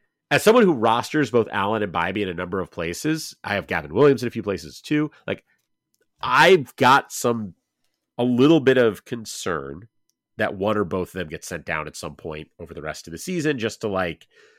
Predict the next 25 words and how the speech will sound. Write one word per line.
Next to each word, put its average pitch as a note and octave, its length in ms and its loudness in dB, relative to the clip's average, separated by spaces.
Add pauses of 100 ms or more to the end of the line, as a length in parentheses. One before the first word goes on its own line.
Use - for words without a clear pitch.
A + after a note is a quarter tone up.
(640)
work F3+ 220 4
a D3+ 40 -10
couple D#3 240 -2
things D3+ 240 -4
out, C#3 500 6
get, C3 280 2
you C3 80 -6
know, F2+ 180 -4
take C#3+ 160 -2
some D3 160 -6
easier B2+ 420 0
outings, A#2 460 2
take A2 160 -6
some A2 100 -18
stress G#2 360 -4
off G2 200 -4
the G2+ 120 -4
arm, F2+ 440 -4
maybe, F#2 340 -8 (120)
maybe F#2+ 220 -8
skip - 280 -12
a F2 40 -12
start F2 280 -8
or D#2+ 60 -10
two, D#2+ 480 -12